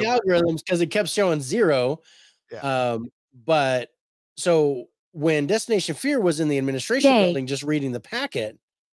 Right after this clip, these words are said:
Speaker 1: um, during the day, that's right.
Speaker 2: Yeah.
Speaker 1: Um, they heard groans, like, actual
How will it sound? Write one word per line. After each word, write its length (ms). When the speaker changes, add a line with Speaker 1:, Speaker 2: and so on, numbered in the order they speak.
Speaker 1:
um, 340
during 260
the 80
day, 280
that's 220
right. 340
Speaker 2:
Yeah. 220
Speaker 1:
Um, 380
they 280
heard 280
groans, 760
like, 200
actual 540